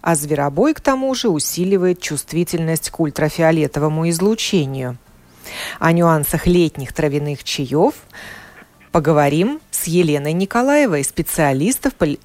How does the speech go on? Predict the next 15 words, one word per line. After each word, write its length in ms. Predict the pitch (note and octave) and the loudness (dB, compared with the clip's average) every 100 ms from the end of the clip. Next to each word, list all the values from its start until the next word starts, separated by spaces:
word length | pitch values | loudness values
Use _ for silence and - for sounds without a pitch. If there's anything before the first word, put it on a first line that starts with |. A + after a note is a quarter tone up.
| _ | _
специалистом 760 | - - - E3 E3 A#3 A#3+ A3 | -12 -10 -2 2 2 0 0 0
по 120 | D#3+ | 2
лекарственным 680 | D3 C#3+ D3 C#3 - C#3 C3 | 0 0 -2 -2 -4 -4 -2
растениям, 800 | C3 A#2+ - D#3+ G3+ C#4+ C#4 C4+ | -2 -2 -2 0 0 0 -2 -2
создателем 600 | - C3+ G3 C4+ G3 D#3+ | -2 0 0 2 0 2
авторского 640 | D3+ F#3+ - E3+ - C#3+ | 2 2 0 -4 -2 -2
курса 440 | C3+ - G3 - D3+ | -2 -2 -2 -2 -4
"Травоведа". 880 | - D#3+ D3+ C#3 B2+ C3 A#2+ E3+ C4 - - - - - | 0 2 2 0 -2 -4 0 0 0 -6 -18 -14 -14 -10
Елена 400 | - C#3+ A3 A3+ | -4 0 2 2
учит 300 | F3 F#3 E3 | 2 0 -2
быть 160 | D3 F3 | -2 -4
целителем 680 | - G3 F3+ G3 - D3+ D3 | 0 2 2 0 0 -2 2
для 200 | D3 C#3+ | 2 0
всей 300 | - D#3+ C#3 | 0 -2 -2
семьи, 560 | - C#3+ C3 D3+ B3+ | -4 -6 -4 -2 -2